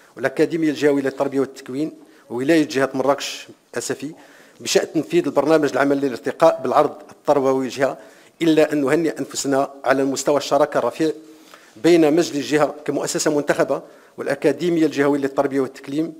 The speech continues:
وجامعة قاضي عياد باعتبارهما مؤسستين عموميتين تطلعا بتدبير الشأن التربوي بالجهة، وباعتبار-، اعتبارهما كذلك <clears throat> لبنة أساسية لتفعيل مفهوم اللا تمركز الإداري، والذي يشكل بدوره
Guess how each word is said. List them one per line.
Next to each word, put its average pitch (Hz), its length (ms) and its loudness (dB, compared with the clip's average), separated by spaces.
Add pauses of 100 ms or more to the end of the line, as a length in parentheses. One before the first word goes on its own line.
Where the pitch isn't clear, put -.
(160)
وجامعة 127 280 2
قاضي 131 260 -2
عياد 147 280 2 (460)
باعتبارهما 147 640 2
مؤسستين 147 640 -2
عموميتين 135 760 0 (560)
تطلعا 151 540 4
بتدبير 147 500 0
الشأن - 300 -4
التربوي 135 440 0
بالجهة، 113 300 -8 (880)
وباعتبار-، 147 580 2
اعتبارهما 156 520 4
كذلك 160 460 2 (560)
<clears throat> - 540 -10
لبنة 165 320 6
أساسية 139 500 0 (500)
لتفعيل 170 640 -4
مفهوم 143 500 -2
اللا 135 220 2
تمركز 143 560 -2
الإداري، 127 300 -4 (500)
والذي 160 280 2
يشكل 160 400 -4
بدوره 147 380 2